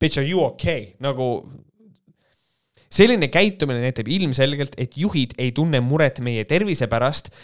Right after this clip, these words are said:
vaid maski, testi ja vaktsiinitootjate hiigelkasumi pärast. Kes julgeks kokku arvutada, kui palju meie maksumaksjate raha on kogu selle a-, atribuutika peale kulutatud ja kui palju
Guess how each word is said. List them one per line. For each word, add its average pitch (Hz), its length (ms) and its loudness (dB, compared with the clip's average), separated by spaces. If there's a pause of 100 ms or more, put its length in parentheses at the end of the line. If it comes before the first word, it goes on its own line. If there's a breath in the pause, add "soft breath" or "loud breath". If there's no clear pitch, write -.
vaid 117 180 -2
maski, 110 460 -4 (100)
testi 131 460 -2
ja 120 140 -6
vaktsiinitootjate 120 1000 -2
hiigelkasumi 107 760 -2
pärast. 92 380 -12 (240 loud breath)
Kes - 320 0
julgeks 151 480 -2
kokku 151 320 -2
arvutada, 110 420 -2
kui 139 220 0
palju 131 240 4
meie 110 240 -4
maksumaksjate 120 720 -2
raha 135 240 2 (220 loud breath)
on - 140 -4
kogu 151 280 0
selle 113 240 0
a-, 123 220 0
atribuutika 135 760 -6
peale 98 220 -6
kulutatud 110 560 -8 (200 loud breath)
ja 131 120 0
kui 196 240 0
palju 160 320 2